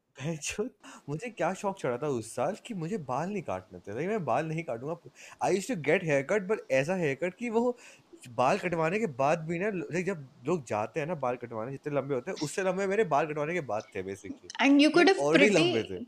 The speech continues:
Speaker 2: you could have pretty easily been the hottest guy if you had tried, if you had put some little efforts। But no, you wanted to be that nerd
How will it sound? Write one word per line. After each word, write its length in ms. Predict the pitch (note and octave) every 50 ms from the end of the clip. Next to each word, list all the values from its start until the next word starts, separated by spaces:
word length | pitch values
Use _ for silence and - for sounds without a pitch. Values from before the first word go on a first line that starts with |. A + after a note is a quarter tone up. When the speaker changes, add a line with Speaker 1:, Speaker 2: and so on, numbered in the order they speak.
| B3 B3
Speaker 2:
you 120 | C#4 C4
could 120 | D#4 E4+
have 120 | E4+ - -
pretty 300 | - C#4+ C4 - D4 D4+ D4
easily 340 | C4+ A#3+ A3+ B3 B3 B3+ C#4 C#4+ C4 C4
been 160 | C#4 C#4+ D4+ F4 F4 C#4+ - - - A#3 A#3
the 100 | D4+ D#4 -
hottest 340 | C#4+ C4 A#3 C4+ C#4+ C4+ A#3+
guy 140 | A#3+ A#3 A#3+ C#4+ D4+
if 140 | D4 - D4
you 80 | D4 D4 F4
had 120 | F#4+ F#4 - D#4
tried, 320 | B3+ A3+ A#3 A#3+ G#3+ -
if 240 | - A3 A3+ - -
you 80 | D#4
had 100 | D#4 _ - F4
put 180 | D#4+ - _ _
some 180 | - D4 C#4 E4 E4+
little 340 | E4+ D#4 C#4+ - D4 D4+ D4
efforts। 520 | B3 B3+ B3+ - A3 G3+ F#3+ G3 - G#3 C4
But 160 | C4+ B3+ C4
no, 140 | C#4 D#4 E4+
you 180 | E4 D#4 C#4 C4 B3+
wanted 220 | B3+ B3 D#4+ -
to 100 | D#4 C4+
be 140 | B3+ C#4+ C4 D#4+
that 160 | D#4 D#4 D4+
nerd 400 | B3 A3+ A3+ A#3 C4+ E4+ -